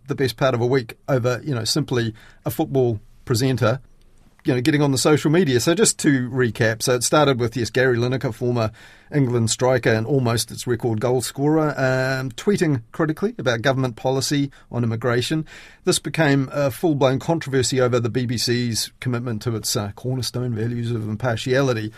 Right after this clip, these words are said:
Um, it resulted in last weekend the B B C's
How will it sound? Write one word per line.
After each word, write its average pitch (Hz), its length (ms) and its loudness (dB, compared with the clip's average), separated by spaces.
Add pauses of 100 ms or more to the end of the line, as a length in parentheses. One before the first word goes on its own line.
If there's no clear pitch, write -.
(320)
Um, 135 340 4 (600)
it 143 120 2
resulted 156 440 6
in 127 220 2
last 139 260 2
weekend 120 520 -2 (160)
the 117 60 -10
B 131 160 -2
B 147 100 -2
C's 131 420 -2